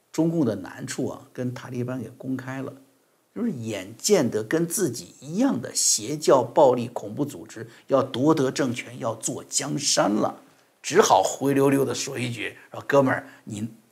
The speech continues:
你能不能别跟我一样，是吧？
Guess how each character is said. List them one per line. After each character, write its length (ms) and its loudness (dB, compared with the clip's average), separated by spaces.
你 180 0
能 180 4
不 60 4
能 180 6
别 240 0
跟 340 6
我 160 -10
一 200 -10
样， 260 2
是 160 2
吧？ 300 2